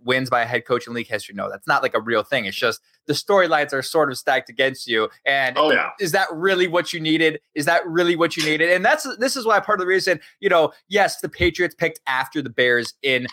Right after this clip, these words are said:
Speaker 1: the twenty twenty N F L draft, but I would have liked, did I say twenty twenty-one? Um, I would have liked if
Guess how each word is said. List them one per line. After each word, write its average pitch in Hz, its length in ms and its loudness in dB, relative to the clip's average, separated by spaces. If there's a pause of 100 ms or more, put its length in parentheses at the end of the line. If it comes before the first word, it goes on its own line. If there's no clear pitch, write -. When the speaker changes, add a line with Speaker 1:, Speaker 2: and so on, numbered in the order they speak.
(120)
Speaker 1:
the 127 80 -14
twenty 127 240 -4
twenty 123 240 -6
N 113 80 -4
F 113 120 -8
L 113 80 -2
draft, 165 440 0 (340)
but 220 380 2 (280)
I 170 120 2
would 214 180 2
have 190 220 0
liked, 175 560 0
did 147 80 0
I 120 80 2
say 92 160 -10
twenty - 220 -10
twenty-one? - 340 -16 (240)
Um, 139 240 -2
I 156 80 0
would 208 160 4
have 170 180 0
liked 220 560 0 (340)
if 160 440 0